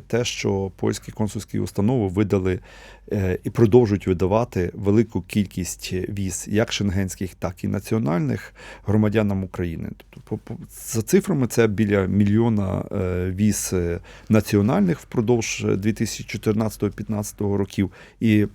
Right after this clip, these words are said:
приблизно мільйон віз, е, шенгенських впродовж дві тисячі чотирнадцятого-дві тисячі п'ятнадцятого років, які були видані українським громадянам.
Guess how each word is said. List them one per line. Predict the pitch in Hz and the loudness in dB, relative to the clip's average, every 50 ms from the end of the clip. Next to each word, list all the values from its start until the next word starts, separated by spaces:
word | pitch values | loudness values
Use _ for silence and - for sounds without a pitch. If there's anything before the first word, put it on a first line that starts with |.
| - - | -8 -4
приблизно | - 113 113 104 139 147 120 127 117 | 0 0 2 2 2 2 4 4 4
мільйон | 110 107 101 104 117 127 117 107 98 | 4 4 4 4 2 4 4 2 2
віз, | 90 104 107 101 - - - - | 2 2 0 0 0 -4 -2 0
е, | 104 95 95 92 92 92 92 95 - - - - - - - - _ _ - - _ _ _ | 0 2 2 2 0 0 0 -2 -4 -10 -18 -20 -20 -20 -20 -20 _ _ -20 -20 _ _ _
шенгенських | - - - 131 113 101 107 104 98 92 - - - - | -4 0 2 2 4 4 4 4 2 0 -4 -8 -12 -12
впродовж | - - 104 95 90 101 101 92 - | -6 -4 -2 0 2 0 0 -2 -4
дві | - 98 | -8 -6
тисячі | - - 98 - - 107 | -6 -6 -6 -6 -8 -10
чотирнадцятого-дві | - - - - 104 113 135 135 - - 82 87 92 | -10 -8 -4 -2 0 0 0 -2 -4 -8 -8 -6 -6
тисячі | - - 101 - - - 95 90 | -6 -6 -6 -6 -6 -6 -6 -6
п'ятнадцятого | - - 95 92 95 92 90 - - - 98 87 92 95 95 95 98 - - - | -6 -8 -8 -4 -4 -4 -4 -6 -6 -6 -6 -4 -2 -2 -2 -2 -2 -2 -2 -2
років, | 104 104 - 190 190 151 | -2 -2 0 0 2 2
які | 107 104 - - 139 123 | 2 2 2 2 2 2
були | 95 101 117 101 104 | 4 4 4 4 4
видані | 92 110 131 131 127 110 101 | 4 4 2 2 4 4 2
українським | 95 87 - 95 98 90 - - 98 | 2 0 -2 -2 -4 -2 -2 -4 -4
громадянам. | 90 90 90 90 87 85 - - - | -2 -2 -4 -4 -4 -6 -8 -10 -12